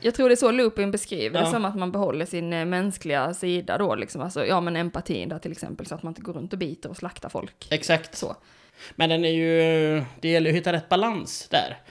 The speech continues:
Speaker 2: För stormhatten
Speaker 1: Mm.
Speaker 2: då är ju inte bra för varulvar i, eh, för stora mängder.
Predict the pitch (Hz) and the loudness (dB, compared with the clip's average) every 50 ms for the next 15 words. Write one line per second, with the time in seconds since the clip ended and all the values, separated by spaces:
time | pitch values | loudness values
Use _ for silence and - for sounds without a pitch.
0 | - - - - _ - - 156 135 - - - - 165 151 139 143 147 - 226 | -20 -20 -20 -20 _ 0 2 2 2 2 0 4 4 6 6 6 4 2 2 0
1 | - 190 190 202 185 147 139 135 135 - - - 143 156 147 147 139 135 147 143 | -2 -2 0 2 2 2 2 0 -2 -6 -10 -4 0 2 2 2 2 0 0 0
2 | 143 139 143 143 143 151 151 127 131 170 170 180 175 147 139 - - 156 151 151 | 0 0 0 0 -2 -2 -4 -4 -6 -4 0 4 4 6 4 4 2 2 4 4
3 | 139 135 135 131 127 131 131 131 - - 135 135 131 131 127 131 131 131 135 135 | 4 4 2 0 0 0 0 0 0 -2 -4 -4 -4 -4 -4 -4 -4 -4 -4 -6
4 | 135 135 131 123 - _ _ _ _ - - 139 - - 151 131 135 151 151 139 | -8 -10 -12 -14 -18 _ _ _ _ -12 -12 -8 -4 0 2 2 2 2 2 0
5 | 131 127 107 92 85 - | 0 0 0 -2 -2 -4